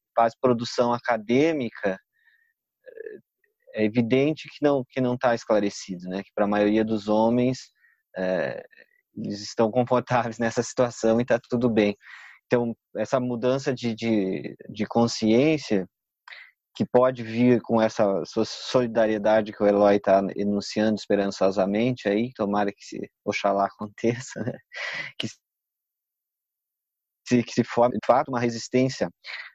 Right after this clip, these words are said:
a, ao modelo neoliberal, que pode também ser uma das saídas, né?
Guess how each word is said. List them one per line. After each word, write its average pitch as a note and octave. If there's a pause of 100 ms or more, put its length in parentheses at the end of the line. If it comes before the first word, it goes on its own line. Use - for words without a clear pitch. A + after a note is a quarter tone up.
(100)
a, G#2
ao G2
modelo G#2
neoliberal, G#2+
que D#3+
pode D3
também D3+
ser D3+
uma D3+
das D3+
saídas, B2+
né? A2